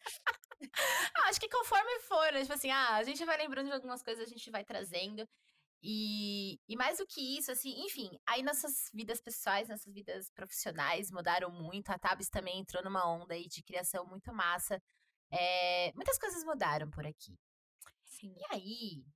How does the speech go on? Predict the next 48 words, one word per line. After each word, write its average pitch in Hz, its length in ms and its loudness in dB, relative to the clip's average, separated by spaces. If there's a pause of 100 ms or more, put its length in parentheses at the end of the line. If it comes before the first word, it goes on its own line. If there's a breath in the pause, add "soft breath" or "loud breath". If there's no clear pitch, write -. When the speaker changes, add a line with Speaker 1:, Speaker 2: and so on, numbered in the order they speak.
(120)
Speaker 1:
a 226 80 -4
gente 262 220 -2
começou 302 760 4 (100)
a 330 200 4
analisar. 339 420 0
O 277 60 -6
Tiazinhas, 254 640 0
a 226 40 -2
gente 262 180 -2
tá 240 120 0
voltando 214 460 -4
só 156 160 -4 (120)
hoje, 190 320 -2
mas 190 200 -4
a 208 40 -4
gente 220 240 -6
tem 262 160 -6
pensado 269 420 -2
muito 285 220 -4
já 320 140 2
faz 302 240 -2
um 349 100 -6
tempo. 208 320 -4
A 208 40 -2
gente 220 240 -6
tá, 214 180 2 (140)
tipo, - 260 -6
estudando 214 320 -2
Speaker 2:
Uhum. 214 60 2
Speaker 1:
vários 220 260 2
tipos, 208 500 -6 (460 soft breath)
hã, 170 640 2 (200)
de 151 200 -4
conteúdos, 180 840 -4
vários 190 280 2
formatos, 175 720 0
o - 40 -18
que 196 100 -4
as 196 80 -4
pessoas 202 320 -2
têm - 160 -8
feito 165 440 -8
na 160 80 -4
hora 160 120 -4
de - 140 -10
fazer 156 240 -8
podcast 156 840 -6
e - 40 -20